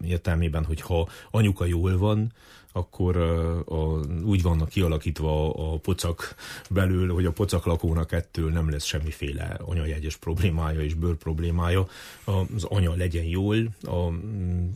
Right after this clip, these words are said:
keze legyen ellátva az a különböző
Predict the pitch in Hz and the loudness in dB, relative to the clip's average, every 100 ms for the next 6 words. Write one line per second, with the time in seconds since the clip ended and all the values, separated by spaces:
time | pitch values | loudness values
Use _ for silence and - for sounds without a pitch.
0 | - 101 92 95 90 92 98 90 87 85 | -2 0 2 2 2 2 2 4 2 2
1 | 82 85 82 80 80 80 82 - 92 92 | 0 -2 -2 -2 -2 -2 -2 0 2 4
2 | 85 85 82 82 | 2 2 0 -2